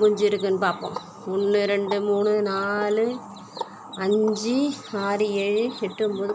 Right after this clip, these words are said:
பத்து, பதினொன்னு, பன்னெண்டு, பதிமூணு, பதினாலு குஞ்சு இருக்குது. ரெண்டு முட்டை இருக்குது, ரைட்டு.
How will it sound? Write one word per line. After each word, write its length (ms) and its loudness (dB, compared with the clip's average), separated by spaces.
பத்து, 220 -6
பதினொன்னு, 540 0
பன்னெண்டு, 360 2
பதிமூணு, 320 0
பதினாலு 400 4
குஞ்சு 220 0
இருக்குது. 240 0
ரெண்டு 260 -6
முட்டை 280 -2
இருக்குது, 340 -6
ரைட்டு. 280 -6